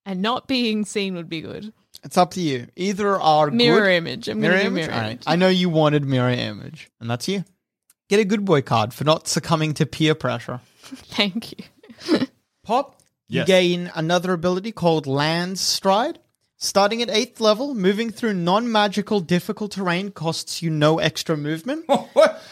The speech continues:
Speaker 3: Oh, wait, my difficult terrain is magical. <laughs>
Speaker 2: You can also pass through non-magical plants without being slowed by them and without taking damage from them if they have thorns, spines, or a similar hazard.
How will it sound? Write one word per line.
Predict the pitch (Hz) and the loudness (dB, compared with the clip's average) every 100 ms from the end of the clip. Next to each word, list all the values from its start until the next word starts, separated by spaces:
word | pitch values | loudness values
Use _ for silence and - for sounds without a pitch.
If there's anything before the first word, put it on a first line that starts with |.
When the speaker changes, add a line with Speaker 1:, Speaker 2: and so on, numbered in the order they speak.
| - - - | -20 -20 -8
Speaker 3:
Oh, | - 135 | 0 2
wait, | 127 123 98 | 6 4 4
my | 113 117 | 2 2
difficult | 107 107 113 107 107 | 2 -2 -2 0 -2
terrain | 104 104 98 | 0 0 0
is | 98 | 0
magical. | 101 92 - - 143 | -2 -2 -2 2 0
<laughs> | - - - | 0 -12 -10
Speaker 2:
You | 185 | -2
can | 190 | 2
also | 202 220 254 | 2 2 -2
pass | 202 190 | -2 -4
through | - 190 175 | -2 -2 0
non-magical | 147 165 190 196 214 226 | 0 0 0 0 -2 -6
plants | 214 175 196 - | -2 -2 -2 -2
without | 156 143 | 0 0
being | 151 147 | 0 -4
slowed | 151 - 151 151 160 156 | -2 -2 2 2 2 4
by | 170 | 2
them | 233 254 | 2 -4
and | - | -4
without | 143 156 160 | 0 2 2
taking | 170 156 165 151 | 0 -2 -2 0
damage | 135 135 139 | 0 0 -4
from | - 147 | -4 -4
them | 156 214 - - - | -4 -8 -12 -20 -6
if | 151 - | -4 2
they | 147 | 2
have | 135 | 2
thorns, | - 185 190 190 190 | 2 0 0 0 -2
spines, | - - 151 143 143 147 | -2 0 0 2 0 -4
or | 131 | -4
a | |
similar | 120 - 156 156 | -2 -2 0 0
hazard. | 165 170 196 262 | 2 2 2 -2